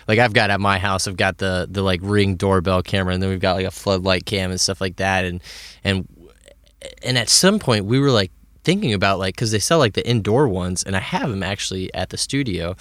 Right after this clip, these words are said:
Um, but, but I, the fact that, like, I, you know, there's gotta be so many moms now that just plop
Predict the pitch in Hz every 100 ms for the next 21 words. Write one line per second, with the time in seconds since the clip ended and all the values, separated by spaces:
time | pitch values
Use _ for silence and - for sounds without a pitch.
0 | - - - 101 98 92 92 90 110 104
1 | 90 - - 110 98 - - - - 113
2 | 113 98 - - - 92 - - 117 -
3 | 120 - 139 135 - 110 107 101 - _
4 | 117 123 127 - - 120 110 92 92 -
5 | _ _ _ _ _ _ - 139 147 127
6 | 104 - - 147 120 113 98 98 98 95
7 | 87 98 95 95 104 - - - 117 104
8 | 98